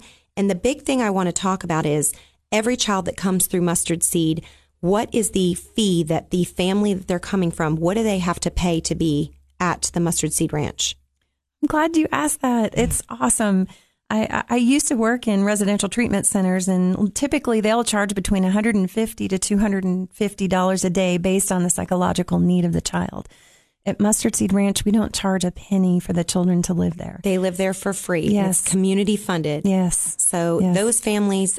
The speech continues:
Speaker 1: uh, that they're working with, usually you said grandparents and
Speaker 2: Mm-hmm.
Speaker 1: children, they're a little bit, um, they, they need more guidance, more help.
Speaker 2: Mm-hmm.
Speaker 1: Um, and so let's give them that, and it's free for when they come.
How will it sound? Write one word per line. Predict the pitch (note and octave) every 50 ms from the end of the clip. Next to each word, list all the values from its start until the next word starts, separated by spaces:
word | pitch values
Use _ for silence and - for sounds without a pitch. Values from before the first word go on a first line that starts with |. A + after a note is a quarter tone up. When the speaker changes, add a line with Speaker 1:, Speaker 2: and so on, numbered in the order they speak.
| - _
Speaker 1:
uh, | F3+ F3 F3 E3+ E3+
that | D#3 E3 E3
they're | E3 F3+ F3 F3
working | E3+ E3 E3+ -
with, | E3 E3 -
usually | F3 F3 E3 F3 F3 F3 F3
you | F3 E3+
said | - - F3 F3+
grandparents | F3 E3+ F3 E3+ E3 E3+ - F3 E3+ E3+ E3 E3 E3+ -
and | G3+ F#3+
Speaker 2:
Mm-hmm. | G3 A3
Speaker 1:
children, | A3 E3 E3+ D#3 D#3 D#3+ E3+
they're | D#3 E3 D#3 D#3 - - - - _ _ _
a | -
little | A3 A3 A#3 A#3 A#3
bit, | G#3+ A3 A3 A3 - -
um, | G#3 G#3 G3+ G3 G3 G3+ A3+ -
they, | - G3+ A#3+ A3 A3+
they | G3+ G#3 G#3+
need | A3 A3 A3 A3 G3+
more | G#3+ G3+ G3+ G#3 G#3
guidance, | F#3+ E3 - - G3 F#3 G3 F#3+ F#3 F3+ F3+ -
more | - G3 F#3+
help. | D#3+ - - - G3+ F3+ -
Speaker 2:
Mm-hmm. | - G#3 G3 F#3+ F#3 F3+
Speaker 1:
Um, | F3 F3 F3 E3+ F3 F3 - - _ _ _ _ _
and | - G3+ G3
so | - A3
let's | G#3 G3+ G3+ G3+ -
give | - - A3 A3 G3
them | F3+ F3 E3
that, | E3 E3 D#3 D3 - - -
and | - E3+ E3 E3+ - -
it's | F#3+ F3+ - -
free | - - - G3+ G#3 G3 F3 F3 - - _ _ _ _ _
for | _ - F3
when | E3 F3 E3+ F3
they | F3 F3
come. | F3 - F3 E3+ D#3 D3+ D#3 D#3